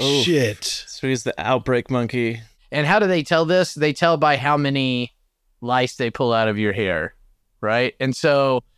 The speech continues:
Speaker 3: the only way, there are a lot of misconceptions about lice, which I'm here to
Speaker 1: Dispel.
Speaker 3: Yeah, one of 'em is that they grow in dirty hair. Not true. They grow in clean hair.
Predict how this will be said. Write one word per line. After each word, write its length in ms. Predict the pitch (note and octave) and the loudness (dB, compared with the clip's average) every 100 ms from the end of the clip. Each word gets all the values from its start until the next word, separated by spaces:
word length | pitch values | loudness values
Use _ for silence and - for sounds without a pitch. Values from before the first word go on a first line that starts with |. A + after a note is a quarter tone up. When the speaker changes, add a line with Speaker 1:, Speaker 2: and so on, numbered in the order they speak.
| _ _ - | _ _ -6
Speaker 3:
the 100 | C#3+ | 0
only 300 | E3 G3+ G3+ | 2 4 4
way, 460 | E3+ E3 D#3+ D#3 C3 | 4 4 4 2 2
there 120 | D#3 | 2
are 40 | |
a 40 | D#3 | 4
lot 140 | D#3 | 4
of 40 | C#3+ | 2
misconceptions 720 | C#3+ - C#3+ D3 C#3 D#3 C#3 | 0 -2 -2 0 -2 -2 2
about 220 | D3 C#3 | 2 2
lice, 260 | D3+ E3 - | 2 2 0
which 200 | B2 C3+ | -4 -2
I'm 120 | B2 | -2
here 340 | C3 B2+ B2 A2+ | 0 0 0 -4
to 320 | - B2 A2 F#2 | -4 0 0 -2
Speaker 1:
Dispel. 720 | C3+ - - B2 B2 D3+ C#3 | -4 -4 0 2 2 0 -2
Speaker 3:
Yeah, 200 | C#3 C3 - | -2 -2 -2
one 260 | D3+ A#3+ | 0 2
of 120 | A#3+ | 4
'em 160 | G#3 G3 | 4 4
is 220 | E3+ E3+ | 4 4
that 340 | E3 E3+ E3+ C#3 | 4 4 2 0
they 140 | D#3+ | -2
grow 400 | C#3+ E3 D#3+ D#3+ | 0 2 4 2
in 340 | - D3+ C#3+ | 2 0 0
dirty 440 | B2+ D3 D3 D3 C3 | 0 2 2 2 0
hair. 500 | C3 A#2 G#2+ G#2+ G#2+ _ _ _ - | 0 0 -2 -4 -6 _ _ _ -4
Not 400 | C3+ D#3 C#3+ - | 2 2 2 -2
true. 500 | - D#3 B2 F#2+ E2+ _ | -2 0 2 -2 -4 _
They 120 | - B2+ | -8 -2
grow 260 | D#3 D#3 | 2 2
in 140 | D#3+ E3 | 2 0
clean 500 | - G3+ F#3 F#3 D#3+ | 0 2 4 4 4
hair. 500 | B2+ G#2+ F2 E2+ | 4 2 0 -2